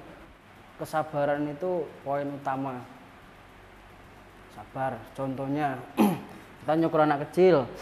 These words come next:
Nyukur anak kecil itu kan kita goyang, goyang, goyang, goyang. Itu kan perlu sabaran, fokus.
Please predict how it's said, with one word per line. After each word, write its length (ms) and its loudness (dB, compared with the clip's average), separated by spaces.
Nyukur 200 -6
anak 240 -2
kecil 280 2
itu 160 2
kan 400 2
kita 240 -2
goyang, 360 0
goyang, 280 -2
goyang, 400 -6
goyang. 360 -4
Itu 120 -12
kan 200 4
perlu 240 4
sabaran, 800 2
fokus. 960 0